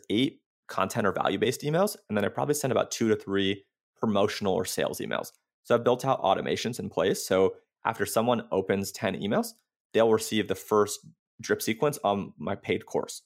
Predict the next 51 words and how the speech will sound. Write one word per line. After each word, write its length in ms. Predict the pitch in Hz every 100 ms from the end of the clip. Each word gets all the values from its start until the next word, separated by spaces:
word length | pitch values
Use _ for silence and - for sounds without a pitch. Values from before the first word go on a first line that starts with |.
| _ _ _ _
And 180 | 110 104
then 180 | 101 101
from 200 | - 95
there, 180 | 95 143
whether 180 | 104
they 140 | 92 90
buy 240 | - 80
or 80 | 95
not, 300 | 165 226 - _ -
they'll 100 | 110
receive 360 | 113 113 107
three 300 | - 104 110
or 60 | 110
four 260 | - 104 -
emails 360 | - 107 160 -
over 120 | 101
three 220 | - 107
or 40 |
four 220 | 101 95 95
days 420 | 95 95 190 - _ _
about 360 | 101 95 80 -
that. 220 | 90 - _ -
So 140 | 120
I'll 120 | 117
go, 60 | 117 -
I'll 140 | 113
go 60 | 123
pretty 180 | 175 180
aggressive 540 | 110 92 113 139 143 _ _ -
for 100 | 101
about 320 | 90 90 -
three 140 | 101
or 60 | 104
four 200 | - 95
days 240 | 87 101
promoting 340 | - 98 92 95
my 100 | -
paid 300 | - 90 -
course 340 | - - 208 - _ _
after 300 | 117 139 147
people 260 | 143 120 113
have 80 | 90
opened 280 | 101 92 90
ten 200 | 95 78
emails. 360 | 76 50 - - _ _ _ _
And 100 | 117
then 120 | 135
once 180 | 113 131
people 240 | - 131 120
finish 340 | - 104 92
that, 280 | - 110 -